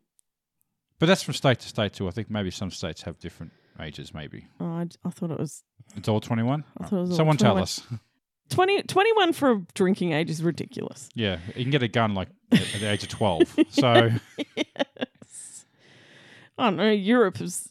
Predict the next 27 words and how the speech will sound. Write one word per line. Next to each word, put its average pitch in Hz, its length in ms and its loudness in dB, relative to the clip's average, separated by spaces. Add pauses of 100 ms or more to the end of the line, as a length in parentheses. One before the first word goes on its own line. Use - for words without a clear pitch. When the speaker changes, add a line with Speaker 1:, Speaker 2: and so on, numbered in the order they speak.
(140)
Speaker 2:
if - 160 -2
you 180 80 -2
can 160 140 0
hold 247 340 2
it, - 80 0
you - 100 -6
can 214 200 2
drink 233 340 6
Speaker 1:
Yeah. 120 360 6
Speaker 2:
it. - 460 2
<laughs> - 80 -2
Speaker 1:
Yeah. 120 160 0 (2000)
Speaker 2:
Um, 226 640 2
yeah, 214 220 0
well, 220 120 4
that's 226 220 2
the 208 100 0
other 190 120 2
thing 185 160 -2
is 175 120 -2
I 190 60 -2
have 208 220 -2
heard 202 340 4
p-, - 300 -8
like, - 340 -4
other 185 200 0
podcasts 175 1080 -2